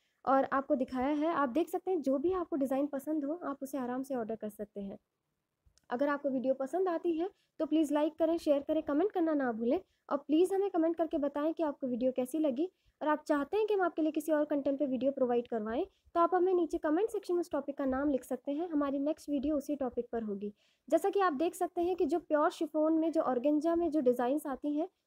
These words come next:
वो भी हम आपको दिखा रहे हैं। अ, ये जो आप देख सकते हैं कि जो बूटी में जो डिज़ाइन आती हैं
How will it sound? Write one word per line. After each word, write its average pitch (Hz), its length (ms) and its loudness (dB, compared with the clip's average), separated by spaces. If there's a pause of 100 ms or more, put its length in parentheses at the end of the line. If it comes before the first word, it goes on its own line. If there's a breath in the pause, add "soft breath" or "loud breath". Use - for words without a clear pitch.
वो 269 140 4
भी 339 120 4
हम 339 160 2
आपको 277 240 0
दिखा 247 280 -2
रहे 233 120 -2
हैं। 269 180 0 (480)
अ, 262 180 6
ये 277 160 6
जो 370 140 2
आप 359 100 2
देख 330 180 0
सकते 339 240 -2
हैं 349 100 2
कि 359 80 2
जो 320 140 2
बूटी 285 340 2
में 349 120 2
जो 320 100 0
डिज़ाइन 269 420 2
आती 277 300 -4
हैं 294 120 -2